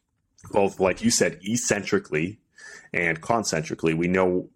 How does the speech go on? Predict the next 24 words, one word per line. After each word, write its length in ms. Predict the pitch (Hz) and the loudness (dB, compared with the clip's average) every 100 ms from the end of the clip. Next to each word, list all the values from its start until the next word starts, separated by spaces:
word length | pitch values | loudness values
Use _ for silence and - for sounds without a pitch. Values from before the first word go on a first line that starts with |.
| - | -10
there's 260 | - 90 - | -2 -2 -2
a 200 | - - | -12 -12
ton 220 | - 127 | -2 0
of 100 | 120 | 2
research 480 | 101 101 - 95 - | 0 0 2 0 -2
around 560 | - 92 87 87 85 78 82 | -6 -4 -4 -4 -8 -8 -6
running 260 | 95 104 | -6 -4
economy, 720 | 101 - 98 87 85 80 78 - _ - - - - - | -8 -4 0 0 -2 -2 -4 -6 _ -18 -18 -18 -12 -2
um, 320 | 82 80 82 | 0 2 0
as 180 | 85 87 | -2 0
it 40 | |
relates 260 | 87 85 - | 2 2 0
to 80 | 90 | -6
plyometrics 760 | - 101 92 90 87 - 82 | -2 0 0 0 -2 -4 -6
and 100 | 80 | -6
strength 220 | 78 82 80 | -4 -4 -4
training. 280 | 78 76 | -8 -8
And 160 | 80 80 | -12 -2
running 240 | 98 101 | -2 -2
economy, 460 | 95 - 95 90 82 | -6 -4 -2 0 0
like 200 | 82 80 | -2 0
you 80 | 92 | -2
said, 240 | - 85 | 0 0
meaning 360 | 82 85 80 | 2 2 0